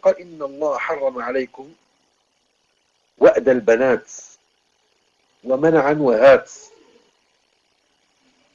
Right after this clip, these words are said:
وكره لكم قيل وقال وكثرة السؤال وإضاعة المال". وأد البنات بإجماع العلماء، بإجماع الأمة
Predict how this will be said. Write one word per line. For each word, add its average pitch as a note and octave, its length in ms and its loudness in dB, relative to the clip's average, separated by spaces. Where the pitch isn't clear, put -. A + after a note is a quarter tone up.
وكره C3 760 2
لكم C3 400 0
قيل C3+ 200 -2
وقال A#2 360 -2
وكثرة A#2 280 -12
السؤال A#2 260 -14
وإضاعة G2+ 260 -10
المال". E2 160 -20
وأد D3+ 180 4
البنات A2 340 -4
بإجماع B2+ 400 -4
العلماء، G#2+ 520 -4
بإجماع B2+ 280 -4
الأمة E3 440 -2